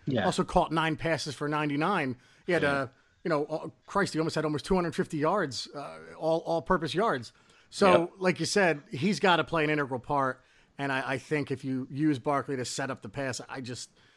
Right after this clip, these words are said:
Speaker 2: I think Manning should be able to murder this secondary. I, I just, if there's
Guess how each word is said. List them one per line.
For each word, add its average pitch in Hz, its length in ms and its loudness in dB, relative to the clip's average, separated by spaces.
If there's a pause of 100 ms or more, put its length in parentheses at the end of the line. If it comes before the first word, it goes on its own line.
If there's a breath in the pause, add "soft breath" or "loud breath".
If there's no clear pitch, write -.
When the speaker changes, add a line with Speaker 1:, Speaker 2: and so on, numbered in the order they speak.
(220)
Speaker 2:
I 139 60 -8
think 127 160 -2
Manning 135 400 0
should 120 240 -6
be 131 80 -4
able 123 160 -2
to 110 60 -6
murder 120 480 -2
this 110 180 -6
secondary. 95 640 -10
I, 117 220 -6
I 117 60 -2
just, 110 240 -10 (520)
if 107 340 -10
there's 120 220 -4